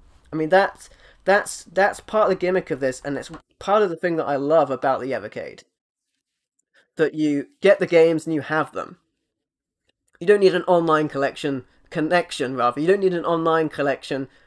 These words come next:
to play these games, they're on the cartridge. It's, it's so, it's so, like, often a thing these days that you need a digital, um, d-, a digital presence to play games. Not with this, not with this. It's a handheld.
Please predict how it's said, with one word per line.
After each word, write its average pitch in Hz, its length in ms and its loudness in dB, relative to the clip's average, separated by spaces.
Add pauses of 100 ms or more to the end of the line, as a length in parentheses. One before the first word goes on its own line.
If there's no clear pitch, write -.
(100)
to - 80 -16
play 185 200 4
these 180 200 2
games, 147 300 0
they're 135 220 -2
on 185 200 -2
the 175 80 -4
cartridge. - 760 -6 (320)
It's, - 360 -4
it's 175 180 -8
so, 202 800 0
it's - 180 -4
so, 180 680 -2 (380)
like, 147 220 -2 (100)
often 180 580 2
a 143 80 -6
thing 180 480 0
these 151 280 -2
days 120 360 -4
that 147 120 -8
you 151 120 -6
need 151 200 -2
a 139 40 -8
digital, 143 640 -4 (380)
um, 123 480 -4 (440)
d-, 165 80 2
a 156 100 0
digital 156 380 -2
presence 139 380 -4
to - 80 -20
play 127 200 -4
games. 113 420 -6
Not 196 260 -4
with 233 120 0
this, 254 280 0
not 185 160 -4
with 196 120 -4
this. 233 240 4
It's 131 120 -16
a 139 60 -6
handheld. 202 540 0